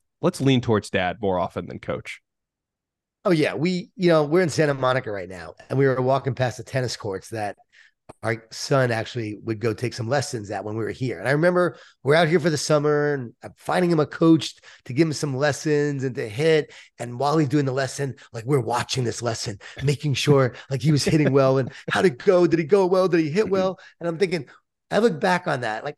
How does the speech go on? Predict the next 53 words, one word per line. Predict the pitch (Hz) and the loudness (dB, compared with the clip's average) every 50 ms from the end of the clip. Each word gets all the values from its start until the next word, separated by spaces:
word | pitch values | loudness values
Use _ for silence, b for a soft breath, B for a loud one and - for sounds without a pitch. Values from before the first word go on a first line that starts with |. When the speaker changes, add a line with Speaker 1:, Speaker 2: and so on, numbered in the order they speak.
| _ - | _ -10
Speaker 2:
how | - - 262 480 - | -4 -2 0 0 0
stupid | - - - - - - - 185 208 196 208 - 151 | 0 -2 -4 -4 -6 -4 0 0 0 2 2 2 2
was | 143 135 123 120 107 | 2 2 0 0 0
that? | 117 101 101 | -2 -4 -4
Like, | 117 127 127 | -4 -4 -2
we | 143 151 156 | -4 -4 -2
acted | - 170 185 196 220 208 | -2 -2 -2 0 0 0
like | 208 165 147 | 0 0 0
it | 147 151 | 0 0
was | 143 139 117 | 0 0 0
the | 131 135 | 0 0
biggest | 120 113 117 151 156 151 175 165 - | 0 0 0 2 4 4 2 2 0
thing | - 160 147 | -2 -4 -2
in | 147 139 | -2 -2
the | 135 127 | -2 -2
world. | 113 110 123 127 117 95 87 - | -2 -2 -2 -2 -2 -4 -6 -4
It | - 147 175 | -2 0 2
was | 175 185 190 180 160 | 4 4 4 2 2
not | 170 170 175 185 190 190 185 - - 156 151 | -2 0 2 4 4 4 4 2 0 -2 -4
the | 151 151 | -2 0
biggest | 139 151 151 139 147 143 - - | 0 0 2 2 2 0 2 2
thing | - 143 | 0 0
in | 143 139 | 0 2
the | 139 - | 0 -2
world. | 117 117 123 123 117 - _ - | -2 0 -2 -4 -4 -6 _ -14
Speaker 1:
<laughs> | - - _ - - | -16 -16 _ -10 -4
Speaker 2:
We | 131 156 160 | -2 -2 -2
should | 151 - 196 202 | -2 -2 -2 0
have | 202 160 | 2 2
been | 190 185 170 | 2 2 2
like, | 175 165 160 | 0 0 0
"Hey, | 214 226 202 175 | 0 -2 -2 -2
go | 143 165 202 208 | 0 2 4 4
hit, | 185 160 185 196 180 139 | 4 2 0 -2 -2 -2
go | 127 185 190 | -2 -2 0
have | 190 185 165 131 - | 0 -2 -2 -4 -4
fun. | 208 196 190 185 175 160 | -2 -2 0 -2 -2 -4
Yeah, | 175 214 240 | -6 -8 -8
did | 226 180 147 | -8 -8 -6
you | 185 | -6
have | 185 170 | -6 -6
a | - | -4
great | 110 110 107 185 | -2 0 0 0
Speaker 1:
Yeah. | - | 0
Speaker 2:
time | - 180 196 190 | 0 -2 -2 0
out | 190 196 196 | 0 -2 0
there? | - 202 202 190 - _ _ _ _ - | 2 0 0 0 -2 _ _ _ _ -8
Awesome." | 147 175 185 190 180 - - 165 143 123 113 - B B B B B B B _ _ _ _ _ _ _ _ _ _ _ _ - | -4 -2 -2 -2 -2 -4 -6 -6 -6 -6 -8 -12 B B B B B B B _ _ _ _ _ _ _ _ _ _ _ _ 2
There's | 147 165 165 147 | 2 4 4 4
a | 151 | 4
great | 147 175 185 139 | 4 4 4 4
cartoon | - 175 175 - - 170 165 160 147 | 4 2 2 4 4 4 4 4 4
that's, | 151 147 143 - - | 2 2 0 -2 -8